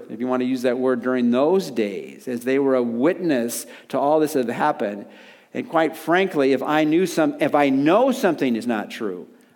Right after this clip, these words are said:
I'm not gonna die for it. There have been many of people throughout history have died for something they thought was true, but these would have known it was not true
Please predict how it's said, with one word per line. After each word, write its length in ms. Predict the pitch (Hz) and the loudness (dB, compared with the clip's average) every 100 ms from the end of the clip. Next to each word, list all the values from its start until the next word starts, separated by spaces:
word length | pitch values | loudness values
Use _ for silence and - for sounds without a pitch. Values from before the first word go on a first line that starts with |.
| - | -4
I'm 160 | 135 | 0
not 180 | 170 123 | 0 0
gonna 140 | 113 | -2
die 280 | 104 123 127 | 0 2 2
for 280 | 120 107 78 | -2 -6 -8
it. 120 | - - _ _ | -12 -20 _ _
There 80 | 151 | 2
have 60 | 156 | 4
been 220 | 165 156 | 4 4
many 320 | 202 269 254 | 4 6 6
of 160 | 156 139 | 4 0
people 340 | 175 165 139 | -2 0 -2
throughout 440 | - 143 135 120 - - - - | 0 2 2 0 -8 -20 -20 2
history 460 | 214 220 - 127 | 2 2 -2 -2
have 200 | 117 120 | 0 0
died 320 | 131 156 165 | 4 4 4
for 80 | 143 | 2
something 320 | 127 143 135 | -2 -2 0
they 140 | 120 113 | -2 -2
thought 580 | - - 190 226 - - | -6 -2 2 2 -2 -2
was 240 | 123 107 | -2 -2
true, 520 | - - 98 95 117 - - _ _ _ _ _ _ _ _ - | -8 -8 -8 -8 -12 -14 -20 _ _ _ _ _ _ _ _ 0
but 120 | 147 | 4
these 300 | 202 254 196 | 6 6 6
would 120 | 180 | 4
have 100 | 151 | 4
known 580 | 143 147 170 240 285 226 | 4 4 4 6 4 4
it 80 | 143 | 2
was 160 | 127 | 0
not 260 | 123 113 120 | 0 -2 -4
true 380 | - 104 76 | -8 -8 -10